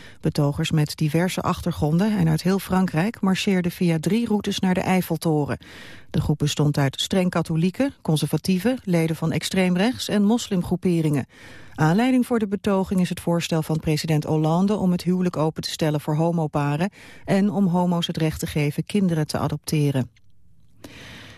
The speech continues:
Nederland steunt de militaire acties van Frankrijk in Mali. Minister Timmermans van Buitenlandse Zaken heeft het laten weten aan zijn Franse collega Fabius.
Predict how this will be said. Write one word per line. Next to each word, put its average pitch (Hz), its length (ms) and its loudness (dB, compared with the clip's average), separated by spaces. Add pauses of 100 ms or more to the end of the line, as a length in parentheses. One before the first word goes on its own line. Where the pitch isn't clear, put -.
(100)
Nederland 269 540 2
steunt 254 360 0
de 226 100 -2
militaire 208 540 0
acties - 340 -2
van 185 160 2
Frankrijk 214 500 0
in 196 180 2
Mali. 202 420 2 (440)
Minister 156 380 2
Timmermans 165 460 2
van 160 120 0
Buitenlandse 160 500 0
Zaken 175 420 0
heeft 208 160 0
het 180 100 -2
laten 170 280 0
weten 160 300 0
aan 156 80 0
zijn 160 140 -2
Franse 175 340 0
collega 160 520 0
Fabius. 160 600 0